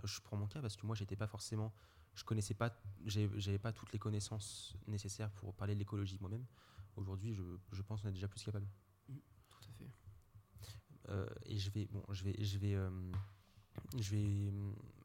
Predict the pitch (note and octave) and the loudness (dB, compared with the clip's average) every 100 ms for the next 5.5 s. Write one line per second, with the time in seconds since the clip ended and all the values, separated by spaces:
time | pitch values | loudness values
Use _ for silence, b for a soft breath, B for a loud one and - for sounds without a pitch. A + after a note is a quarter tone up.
0 | B2 - A2+ A2+ A#2+ A2+ A#2+ C3+ B2+ A#2 | -12 -2 0 0 0 2 2 0 0 2
1 | G#2 G#2+ C#3+ A2+ A2+ - - G2+ G2 G2+ | 2 2 2 2 2 -6 -4 0 0 2
2 | G#2+ F#2+ - G2+ B2 A#2 G#2 G2 A#2 G#2+ | 2 2 2 0 2 2 2 4 4 4
3 | F#2 - - - - - - - - B | 2 -2 -8 -14 -16 -20 -20 -20 -20 B
4 | B B B B - G2 G2+ G#2 G2+ - | B B B B -4 -2 0 2 0 0
5 | G#2+ G2+ G2+ G2+ B2+ | -4 -4 -4 -4 -4